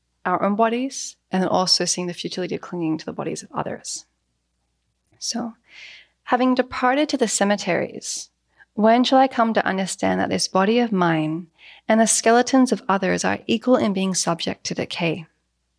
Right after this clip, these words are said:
Then, because of its odor, not even the foxes will come close to this body of mine,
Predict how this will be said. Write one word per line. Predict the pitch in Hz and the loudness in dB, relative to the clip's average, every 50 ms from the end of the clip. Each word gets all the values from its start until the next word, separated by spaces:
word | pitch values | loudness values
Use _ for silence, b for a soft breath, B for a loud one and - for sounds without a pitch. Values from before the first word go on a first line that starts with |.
| _ _ _ _ _ _ _ _ _ _ _ _ _ _ _ _ _ | _ _ _ _ _ _ _ _ _ _ _ _ _ _ _ _ _
Then, | - 190 214 214 208 208 208 214 233 254 254 - | 0 4 4 4 4 4 0 -2 -4 -4 -4 -4
because | - - - 220 202 | -2 0 2 2 2
of | 202 185 | 2 2
its | 185 - - - | 2 0 0 0
odor, | - 208 240 220 214 - - - 214 208 B B B B B B B _ | 2 2 4 4 2 0 0 -4 -8 -10 B B B B B B B _
not | 233 240 247 226 | 2 4 4 4
even | 269 262 277 254 | 4 6 6 6
the | 233 226 | 4 4
foxes | - - - - 220 - - - - 214 180 165 156 - | 0 -4 -4 -4 -4 -4 -2 0 2 4 4 4 2 0
will | 165 185 | -2 -4
come | - - - 196 190 190 | -2 -2 -2 -2 -2 -4
close | - - - 208 214 202 - | -4 -2 0 0 0 0 0
to | - | 0
this | 214 220 - - | 0 0 0 -2
body | - 180 175 180 175 | -2 -2 0 0 -2
of | 175 170 180 | -2 -2 -2
mine, | 170 165 165 165 160 160 160 160 170 170 208 | -2 0 0 0 -2 -2 -4 -4 -6 -8 -10